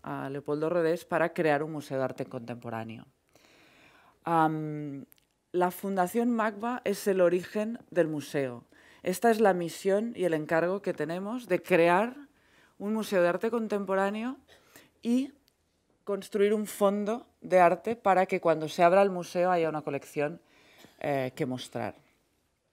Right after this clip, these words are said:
Se entendió que era importante, ah, crear un museo de arte potente,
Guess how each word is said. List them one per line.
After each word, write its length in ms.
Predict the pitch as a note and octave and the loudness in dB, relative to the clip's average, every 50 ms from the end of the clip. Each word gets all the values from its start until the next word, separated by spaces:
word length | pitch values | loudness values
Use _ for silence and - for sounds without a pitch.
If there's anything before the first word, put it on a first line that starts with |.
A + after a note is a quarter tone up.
| _ _ _ _ _ _ _ _ _ _ _ _ _ _ - | _ _ _ _ _ _ _ _ _ _ _ _ _ _ -16
Se 180 | - - G#3+ | -6 -4 -2
entendió 840 | G3+ G3+ G#3 - - G#3 G3 F#3 F#3 F3+ A3+ A#3+ B3 A#3+ B3+ - - - | -2 -2 -4 -2 -2 0 0 0 -2 0 2 2 2 2 0 -4 -4 0
que 100 | G#3+ G3 | 4 6
era 120 | G3 G#3 | 6 6
importante, 960 | G#3 G#3 - G3 F#3 F3+ - F3+ F3 F3+ F#3 E3+ - G#3+ A3 A3 A3+ - - - - | 4 4 2 2 2 4 4 4 4 4 0 0 0 2 4 4 2 0 -2 -4 0
ah, 360 | D#3+ E3 D#3 D3+ D3 C3+ B2+ | 2 2 4 4 2 2 0
crear 280 | - - D#3 D#3 D#3 E3 | 0 2 4 6 6 6
un 100 | F3 F3+ | 4 0
museo 320 | F3 E3 - - E3+ D#3+ | -2 -6 -4 -2 0 2
de 80 | D#3+ D#3 | 4 4
arte 280 | D3+ D3 D3+ E3+ E3+ E3+ | 4 4 2 0 -2 -2
potente, 840 | - - C#3 C3 - - C#3 B2+ B2+ A#2+ - - A#2 A2+ G2+ | -2 -4 -6 -4 -2 0 -2 -2 -2 -6 -8 -12 -14 -14 -14